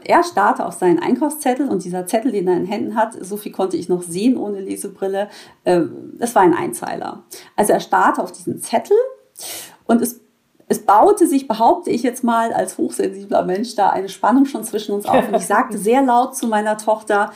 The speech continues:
Speaker 1: "Jetzt brauchen wir nur noch Tomaten." <laughs> So. Leider
Speaker 2: Über Bande
Speaker 1: hat der Mann
Speaker 2: gespielt.
Speaker 1: darauf nicht,
Speaker 2: Mhm.
Speaker 1: ja, reagiert. Genau.
Speaker 2: Ja.
Speaker 1: <laughs> So, der Ball kommt zurück.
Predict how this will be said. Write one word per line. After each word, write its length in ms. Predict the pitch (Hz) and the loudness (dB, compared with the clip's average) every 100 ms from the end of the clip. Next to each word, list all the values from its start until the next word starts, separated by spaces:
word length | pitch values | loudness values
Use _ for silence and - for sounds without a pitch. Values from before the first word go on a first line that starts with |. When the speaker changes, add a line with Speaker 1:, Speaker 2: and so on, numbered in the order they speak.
| - - | -8 -2
Speaker 1:
"Jetzt 180 | 233 - | -2 2
brauchen 380 | 226 302 349 | 4 6 6
wir 80 | 311 | 6
nur 160 | 285 311 | 4 4
noch 140 | 320 | 2
Tomaten." 680 | - 311 294 277 233 180 190 240 | 2 4 6 6 4 2 4 4
<laughs> 40 | 349 - - - - - 330 | 2 -2 -10 -12 -14 -8 0
So. 400 | 226 277 - 233 330 392 - 294 311 - 285 - - - - - - | 0 0 -2 -6 -8 -8 -8 -12 -12 -10 -12 -12 -12 -14 -16 -10 0
Leider 540 | 190 180 254 359 175 | 2 4 6 6 4
Speaker 2:
Über 180 | 185 202 | 4 4
Bande 160 | 196 196 | 4 2
Speaker 1:
hat 120 | 190 | 0
der 80 | 233 | 0
Mann 40 | 202 156 | 2 2
Speaker 2:
gespielt. 60 | 196 | 2
Speaker 1:
darauf 380 | - 254 269 - | 2 0 0 0
nicht, 440 | 190 233 - - | 0 0 -4 -8
Speaker 2:
Mhm. 220 | 226 208 | -4 -2
Speaker 1:
ja, 260 | 220 - - | -2 -2 -2
reagiert. 760 | - 339 320 320 208 214 185 - | 0 2 4 4 4 6 6 6
Genau. 240 | 440 233 - - 359 240 | 6 6 4 4 4 4
Speaker 2:
Ja. 160 | 320 349 | 2 2
Speaker 1:
<laughs> 100 | 320 | 2
So, 240 | 254 - - 254 302 | 2 2 0 -2 0
der 120 | 196 | 0
Ball 220 | 190 202 | 2 2
kommt 300 | 214 - - | 0 -2 -4
zurück. 340 | - 202 - | -2 2 2